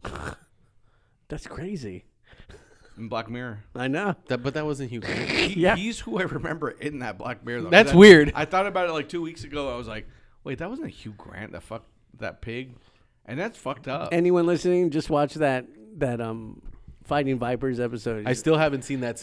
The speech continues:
Speaker 3: season.
Speaker 1: not gonna watch it. Just, no,
Speaker 2: 'Cause
Speaker 1: you,
Speaker 2: it's too sexy.
Speaker 1: you don't need to watch it ever again.
Speaker 3: I haven't seen
Speaker 1: Like,
Speaker 3: any of that
Speaker 1: you'll
Speaker 3: season.
Speaker 1: just be like, so, it's just like, "Oh my God. That was such a <laughs> weird episode."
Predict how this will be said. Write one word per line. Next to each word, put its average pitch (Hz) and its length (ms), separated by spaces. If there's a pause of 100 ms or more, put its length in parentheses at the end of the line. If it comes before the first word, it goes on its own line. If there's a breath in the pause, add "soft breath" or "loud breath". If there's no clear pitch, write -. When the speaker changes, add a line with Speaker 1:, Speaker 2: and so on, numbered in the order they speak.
Speaker 3:
season. 147 120
Speaker 1:
not 139 60
gonna 147 160
watch 127 300
it. 139 100
Just, 143 240 (120)
no, 175 200
Speaker 2:
'Cause 143 300
Speaker 1:
you, 156 140
Speaker 2:
it's 160 80
too 214 80
sexy. 175 420
Speaker 1:
you 175 60
don't 196 100
need 196 60
to 190 60
watch 175 260
it 151 80
ever 127 180
again. 147 300 (120)
Speaker 3:
I 131 100
haven't 180 180
seen 185 180
Speaker 1:
Like, 156 140
Speaker 3:
any 151 80
of 127 80
that 120 280
Speaker 1:
you'll 165 140
Speaker 3:
season. 180 140
Speaker 1:
just 143 100
be 165 120
like, 151 240
so, 190 240
it's 147 320
just 123 140
like, 113 260
"Oh 170 220
my 90 220 (160)
God. - 440 (360 soft breath)
That 156 60
was 151 140
such 170 240
a 190 40
<laughs> - 0
weird 214 360
episode." 202 720